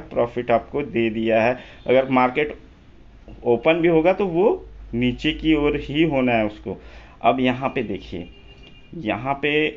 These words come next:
क्लियरली आरएसआई का सिग्नल नहीं मिल रहा है। ऊपर ब्रेकआउट तो हमको मिल गया है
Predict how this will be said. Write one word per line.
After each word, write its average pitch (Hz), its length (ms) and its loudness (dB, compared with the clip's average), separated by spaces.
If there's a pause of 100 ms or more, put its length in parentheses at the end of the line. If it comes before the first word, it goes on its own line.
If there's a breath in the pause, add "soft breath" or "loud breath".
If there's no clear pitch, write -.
(540)
क्लियरली 180 640 4
आरएसआई 151 460 4
का 160 140 2
सिग्नल 135 380 0
नहीं 143 220 2
मिल 123 140 0
रहा 101 160 2
है। 92 100 4
ऊपर 107 300 0
ब्रेकआउट 123 480 2
तो 139 80 0
हमको 131 280 -2
मिल 135 200 -2
गया 139 320 4
है 120 280 0